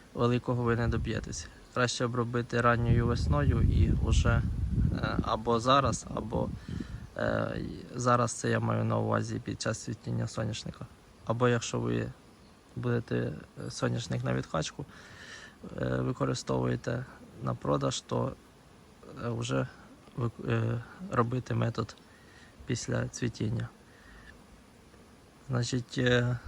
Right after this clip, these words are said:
чому не буду відкачувати мед? Тому що пасіка, хто мене дивиться, знаєте, в мене пакетна пасіка. І, е, тут потрібно вибирати або вже пакети матки, або медом займатися.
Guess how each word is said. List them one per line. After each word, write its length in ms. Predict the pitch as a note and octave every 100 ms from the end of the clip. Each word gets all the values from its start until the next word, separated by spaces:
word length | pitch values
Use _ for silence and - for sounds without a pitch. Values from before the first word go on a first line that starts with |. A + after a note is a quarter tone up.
| - - - -
чому 300 | - C3+ C#3
не 120 | C3
буду 240 | B2+ C3
відкачувати 640 | B2+ - C3 B2 C3+ C3 C#3
мед? 200 | C#3+ C#3+
Тому 240 | - A#2+ A#2+
що 320 | - - A2+ - - - - - - - - - - - -
пасіка, 600 | A#2+ - - A#2+ A#2+ B2 - - - -
хто 320 | - - B2 A#2
мене 260 | A#2 A#1+
дивиться, 440 | - - A#1 - A#1+
знаєте, 420 | A#1+ A#1 A#1 A#2
в 40 |
мене 200 | - A#1
пакетна 460 | - B2 C3 - B2+
пасіка. 460 | - C#3+ C3+ - A#2 - - - - - - - - - - - - -
І, 280 | A2+ A#2 A#2+ A#2+ - - - - -
е, 340 | B1 A#1+ A#1+ B1+ - - - - - -
тут 100 | -
потрібно 420 | - B2+ B2+ A#2+ B2
вибирати 500 | A#2+ A#2+ A#2 A#2 A2+
або 220 | A#2 A#2+
вже 420 | A#2 A#2+ A#2 B2 - - -
пакети 440 | A#2 C3 B2+ B2+
матки, 380 | B2+ C#3 - G#2+
або 420 | G#2+ A#2 A2+ A#2 - - - - - -
медом 380 | A2+ A2 A2 A2
займатися. 540 | A#2 A2+ G#2+ - -